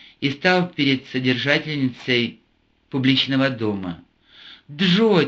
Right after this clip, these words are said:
тихо произнесла Настя, зная, что пришло спасение, и заплакала.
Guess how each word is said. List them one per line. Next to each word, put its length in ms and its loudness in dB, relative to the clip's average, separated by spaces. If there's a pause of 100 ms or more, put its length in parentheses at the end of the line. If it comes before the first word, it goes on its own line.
тихо 240 -2
произнесла 640 0
Настя, 560 0 (280)
зная, 400 2
что 180 -6
пришло 320 -4
спасение, 800 0 (240)
и 100 0
заплакала. 880 -2